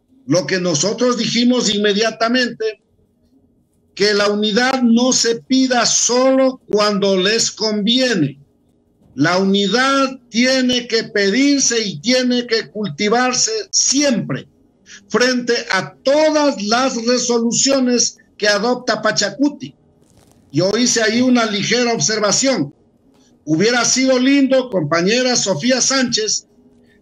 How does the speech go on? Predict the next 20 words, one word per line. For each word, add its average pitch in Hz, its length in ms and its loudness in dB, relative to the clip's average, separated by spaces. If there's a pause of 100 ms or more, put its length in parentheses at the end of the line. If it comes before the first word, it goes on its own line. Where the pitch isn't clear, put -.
(100)
frente 254 640 2
a 214 80 2
la 196 180 0
resolución 233 920 0
de 233 160 -2
Pachacuti 285 880 -2 (500)
de 202 240 2
votar 233 560 0
por 220 180 2
el 190 260 0
no 262 360 0 (340)
en 180 180 0
la 175 180 0
consulta 180 720 0
popular, 269 720 2 (480)
también 226 720 0
nos 185 280 0
hubiera 214 340 0
gustado 214 560 -2
escucharla 277 880 0